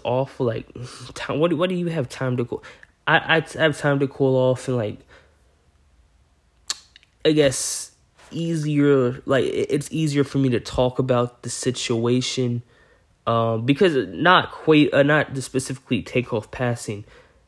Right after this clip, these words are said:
that affected me, um, but, like, how people are reacting to it, that genuinely pisses me off. <sighs> Um, when he got shot, everybody took off,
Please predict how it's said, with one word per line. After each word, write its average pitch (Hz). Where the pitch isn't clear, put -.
that 107
affected 107
me, 113
um, 110
but, 117
like, 107
how 120
people 127
are 110
reacting 120
to 113
it, 107
that 117
genuinely 123
pisses 120
me 117
off. 123
<sighs> -
Um, 117
when 147
he 160
got 139
shot, 156
everybody 131
took -
off, 123